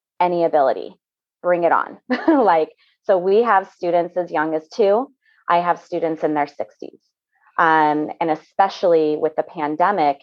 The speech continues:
you know, we've had a really a big range of ages. I really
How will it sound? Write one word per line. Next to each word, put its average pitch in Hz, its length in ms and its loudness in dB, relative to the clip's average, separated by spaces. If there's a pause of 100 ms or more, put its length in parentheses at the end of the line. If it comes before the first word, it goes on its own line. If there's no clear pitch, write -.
you 165 100 -6
know, 156 160 0
we've 160 220 -6
had 156 300 -2
a 151 240 2
really 202 720 2
a 175 140 2
big 170 240 -2
range 156 580 -6
of 156 200 -6
ages. 123 480 -4 (520)
I 190 160 2
really 220 600 2